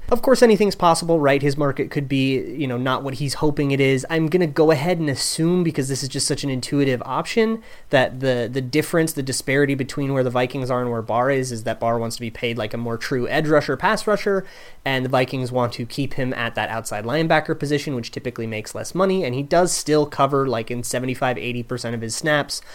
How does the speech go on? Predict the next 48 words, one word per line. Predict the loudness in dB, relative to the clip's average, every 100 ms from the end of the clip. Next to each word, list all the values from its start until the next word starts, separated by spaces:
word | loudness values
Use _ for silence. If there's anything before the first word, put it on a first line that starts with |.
| -14 -10
so, | -2 2 2
you | 0 -2
know, |
the | 0
Vikings | 0 0 0 -2
are |
gonna | -2 -2
continue | -4 -4 -4 -4
to | -2
use | 0 2
him | 2 2
that | 2 2
way, | 2 2
and | 0
somebody | -2 -2 0
else | 2 0 -2
might | -4 -4 -4
use | -4 -4 -4
him | -4 -4 -6 -10 -16 -2
as, | 0 0
like, | -2
a | -4
three | -4 -6
four | 2 4
outside | 4 2 0
linebacker, | 2 4 2 0
or | -4 -4
more | -4 -4 -2
of | -4
a |
pass | -2 -2 -2 -2
rushing | -2 -4 -6
type, | -4 -4 -4
and | -4 -4
that | -4 -4
would | -6
make | -6 -6 -4
more | -4
money, | -4 -6
so | -6 -6
Anthony | -6 -6 -6
Barr | -4 -4
might | -4 -6
wanna | -8 -4
go | -4
test | 2 0 2
that | -2 -4
market. | -8 -8 -8